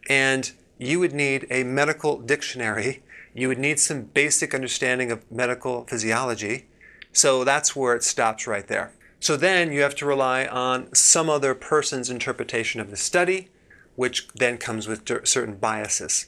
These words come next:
So then the question is, what is the truth? What is the true knowledge? Um, in order to have certainty on knowledge, you have to have personal experience, okay? Because someone can show you tons of success stories,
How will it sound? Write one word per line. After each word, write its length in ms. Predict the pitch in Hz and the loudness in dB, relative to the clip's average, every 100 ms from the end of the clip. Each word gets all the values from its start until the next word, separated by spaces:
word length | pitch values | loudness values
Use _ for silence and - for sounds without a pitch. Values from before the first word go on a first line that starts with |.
| _ | _
So 140 | - 160 | -4 2
then 140 | 180 | 2
the 80 | 196 | 2
question 400 | 165 147 - 139 | 0 0 0 0
is, 160 | 131 123 | -2 -2
what 300 | 113 135 139 | -2 0 0
is 320 | 135 - - _ | 0 -2 -2 _
the 140 | 127 131 | -4 -2
truth? 580 | - - 131 104 - | -2 -2 -2 -2 -6
What 140 | - 135 | -2 -2
is 140 | 147 | -2
the 100 | 151 | -4
true 240 | - - 127 | -2 -2 -2
knowledge? 640 | 117 107 110 92 - - - - - - - | 0 -2 -4 -8 -10 -12 -16 -20 -20 -12 -2
Um, 260 | 123 120 139 | 0 0 0
in 100 | 147 | 2
order 240 | 190 196 | 4 4
to 80 | 175 | 2
have 340 | 156 147 135 | 4 2 6
certainty 760 | - - 165 156 147 120 113 117 _ - | 6 8 6 4 0 -2 -2 -6 _ -6
on 240 | 123 120 | -4 0
knowledge, 640 | 127 147 127 107 107 - _ - _ | 2 2 0 0 -2 -10 _ -20 _
you 160 | 123 139 | -4 -2
have 280 | 151 147 - | 0 0 -2
to 80 | |
have 420 | 139 131 120 117 - _ _ _ | -6 -2 0 -2 -6 _ _ _
personal 600 | - 170 - 143 120 113 - _ _ | -2 2 2 2 -2 -6 -12 _ _
experience, 1160 | 127 127 - - - - 120 113 90 - - - | -4 2 2 0 -6 -2 0 0 -2 -2 -2 -2
okay? 360 | 110 120 113 113 _ _ - | -4 0 0 -2 _ _ -8
Because 380 | 131 139 131 - | -4 0 6 6
someone 240 | 208 220 | 6 2
can 100 | 156 | -2
show 280 | - 165 156 | 0 2 2
you 340 | 139 123 117 - _ _ - | 2 0 -2 -10 _ _ -18
tons 400 | - - 180 196 | -8 0 2 2
of 80 | 170 | 2
success 460 | - 151 - 127 - | 2 2 2 4 2
stories, 460 | - 110 107 107 | -2 -4 -4 -4